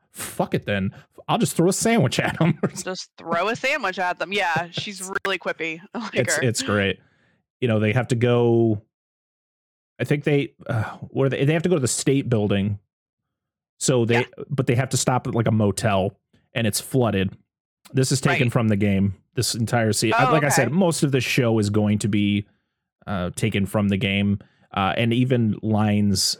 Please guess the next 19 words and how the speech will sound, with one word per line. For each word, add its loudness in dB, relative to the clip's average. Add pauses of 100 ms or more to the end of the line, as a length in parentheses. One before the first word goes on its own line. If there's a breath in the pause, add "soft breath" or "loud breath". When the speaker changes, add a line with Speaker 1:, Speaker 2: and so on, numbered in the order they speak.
Speaker 1:
exact -2
lines 2
are 0
said. -4 (280 soft breath)
Like -2
when 0
she 0
goes 2
up -2
to 2 (120)
the, 2
the -2
desk 0
and 2
is -2
pretending -2
to -6
ask -2
for, 0